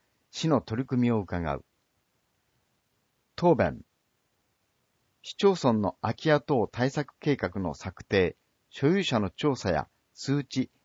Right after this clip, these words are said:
適切な管理が行われていない空き家の除去、修繕の勧告などが法で規定されており、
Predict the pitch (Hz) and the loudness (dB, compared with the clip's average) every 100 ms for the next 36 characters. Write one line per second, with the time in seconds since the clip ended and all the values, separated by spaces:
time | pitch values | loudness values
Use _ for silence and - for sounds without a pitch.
0 | _ - 120 - 170 175 170 - 156 139 | _ -10 -8 -6 -6 -2 -2 0 0 0
1 | 107 87 87 127 131 127 120 120 120 113 | 2 0 2 4 6 6 4 0 2 0
2 | 90 _ _ - 98 - 139 135 117 131 | -2 _ _ -10 -8 0 2 4 2 -2
3 | 135 90 - _ _ _ - 127 135 143 | -2 -2 -4 _ _ _ -4 -2 2 2
4 | 139 135 - 120 123 117 123 110 95 78 | 2 0 0 -2 -2 -4 0 0 0 -4
5 | - _ _ _ _ - 156 151 147 - | -6 _ _ _ _ 0 2 2 0 0
6 | 131 131 - 113 107 101 92 82 | 0 0 0 0 0 0 0 -6